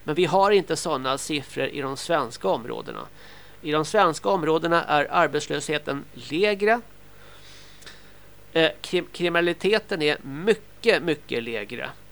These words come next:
Och bidragsberoendet i de svenska områdena finns, men den är också mycket, mycket lägre.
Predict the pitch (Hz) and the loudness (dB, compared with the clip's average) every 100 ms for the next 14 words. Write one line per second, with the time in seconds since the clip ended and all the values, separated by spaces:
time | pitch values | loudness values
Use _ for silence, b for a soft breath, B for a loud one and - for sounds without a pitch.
0 | - - B B 160 160 208 208 147 165 | -20 -20 B B 6 6 6 2 4 4
1 | 165 - 170 196 214 208 202 - 185 151 | 4 -2 4 6 6 4 0 0 0 0
2 | 190 160 135 - 147 135 135 143 139 - | 4 4 2 -4 -4 -4 -2 -4 -4 2
3 | 220 151 123 - 143 139 160 175 170 - | 2 2 -2 -6 -4 -2 0 0 0 -4
4 | 139 170 180 - 135 120 120 120 127 127 | -2 0 -2 -2 -6 -6 -8 -8 -8 -10